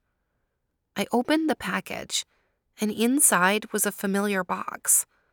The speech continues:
I opened it, and inside were the carved animal pieces that made up Kofi's chess set,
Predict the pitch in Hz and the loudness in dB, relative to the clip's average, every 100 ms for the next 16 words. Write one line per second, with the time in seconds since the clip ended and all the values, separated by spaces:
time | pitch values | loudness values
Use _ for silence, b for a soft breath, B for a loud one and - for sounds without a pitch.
0 | _ _ _ _ _ _ - 208 208 208 | _ _ _ _ _ _ -8 -4 -4 -2
1 | 262 262 285 - - _ _ _ _ - | -2 0 -2 -6 -16 _ _ _ _ -8
2 | 233 - 254 285 - 294 302 247 226 - | -6 -2 0 2 2 2 0 0 -2 -4
3 | - 226 240 - 175 220 254 190 - 170 | -4 0 0 -2 -2 0 0 -2 -4 -6
4 | 160 - - - - _ _ _ 247 233 | -4 -4 -4 -2 -4 _ _ _ -2 0
5 | 220 226 247 - - 202 190 190 - - | 2 2 0 -4 -4 -4 -4 -6 -6 -2
6 | - 247 - 170 - - | 0 0 -2 -4 -8 -12